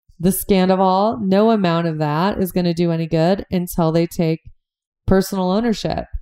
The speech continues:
And I hope, I hope that they do. I hope that they do. And then I could go into Tom Schwartz and Katie's relationship, but I won't. <laughs>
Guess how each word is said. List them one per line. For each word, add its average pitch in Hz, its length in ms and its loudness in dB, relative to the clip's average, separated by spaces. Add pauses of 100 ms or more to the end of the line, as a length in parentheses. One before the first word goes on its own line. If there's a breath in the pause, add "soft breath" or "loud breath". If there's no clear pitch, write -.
And 214 100 0
I 214 120 2
hope, 208 240 2 (200)
I 214 160 4
hope 202 380 2
that 277 160 -6
they 262 280 -2
do. 143 340 -6 (360)
I - 60 -2
hope 160 240 -2
that - 140 -6
they 170 120 -4
do. - 400 -8 (1300 soft breath)
And 180 100 0
then 180 140 2
I 185 140 0
could 190 200 0
go 170 200 4
into 160 220 0
Tom 156 340 0
Schwartz 156 420 -4
and 156 140 -6
Katie's 156 420 -2
relationship, 165 840 -2
but 151 120 0
I 151 140 -2
won't. 143 400 -2 (180)
<laughs> 208 100 0